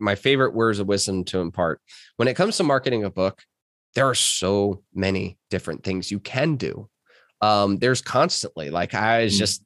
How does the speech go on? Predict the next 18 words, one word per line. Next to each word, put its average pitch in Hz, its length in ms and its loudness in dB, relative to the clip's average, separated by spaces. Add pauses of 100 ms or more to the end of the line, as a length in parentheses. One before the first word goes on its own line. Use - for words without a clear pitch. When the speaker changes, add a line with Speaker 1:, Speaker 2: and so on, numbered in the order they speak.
(100)
Speaker 1:
just 117 200 0
read 139 140 4
an 151 60 4
article 143 480 2
about 101 340 -2
TikTok - 680 -4
and 95 200 0
using 190 300 4
that 170 240 2
to - 60 -2
sell 156 260 2
Speaker 2:
<laughs> - 0 -
Speaker 1:
books. 156 300 2
And 135 140 2
let 208 100 2
me 214 80 2
tell 208 160 4
you, 120 100 0